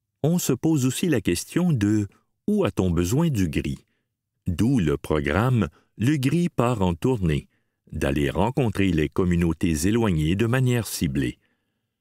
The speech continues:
Comment le Gris peut intervenir auprès des jeunes ?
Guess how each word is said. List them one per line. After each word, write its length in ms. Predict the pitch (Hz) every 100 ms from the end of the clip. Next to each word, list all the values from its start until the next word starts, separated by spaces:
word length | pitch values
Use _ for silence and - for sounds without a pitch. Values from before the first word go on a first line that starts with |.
| _ _ _
Comment 280 | - 185 190
le 140 | 147 73
Gris 300 | 76 87 95
peut 180 | 87 78
intervenir 720 | 95 95 87 87 87 98 80
auprès 280 | 76 - 78
des 200 | 78 76
jeunes ? 560 | 76 78 73 69 67